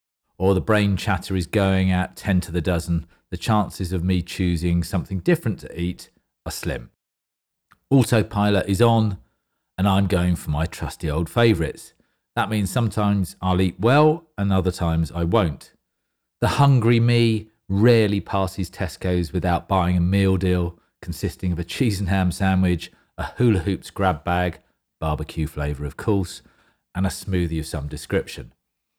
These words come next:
And if I'm at home, the hungry, busy, brain chattery me always ends up with cheese and a sandwich of some description. Occasionally, the do something different right brain puts up a little fight,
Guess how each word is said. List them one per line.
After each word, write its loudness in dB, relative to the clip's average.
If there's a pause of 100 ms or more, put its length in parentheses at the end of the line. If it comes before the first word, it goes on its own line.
(180)
And 0
if 2
I'm 4
at -2
home, 4 (240)
the -2
hungry, 4 (300)
busy, 4 (200)
brain 4
chattery 0
me 2
always 2
ends 0
up -4
with -6
cheese -4
and -2
a -4
sandwich -4
of -16
some 0
description. -12 (880)
Occasionally, 4 (340)
the 0
do 6
something 0
different -2
right 2
brain 2 (240)
puts -4
up -2
a -4
little -4
fight, -8